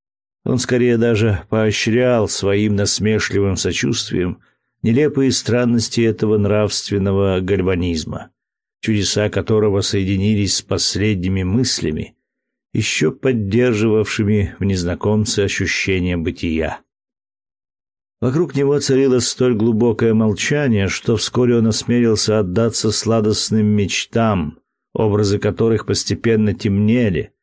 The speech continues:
магически изменяя свои оттенки по мере угасания дня. Свет, покидая небо, зажёг в борьбе с ночью последний красноватый отблеск.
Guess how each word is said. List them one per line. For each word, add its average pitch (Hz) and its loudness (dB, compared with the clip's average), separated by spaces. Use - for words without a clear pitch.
магически 104 -2
изменяя 104 0
свои 98 0
оттенки 101 -2
по 95 -2
мере 98 0
угасания 90 -2
дня. 80 -4
Свет, 131 0
покидая 120 2
небо, 117 2
зажёг 107 2
в 101 0
борьбе 107 2
с - -4
ночью 107 0
последний 104 0
красноватый 104 0
отблеск. 98 0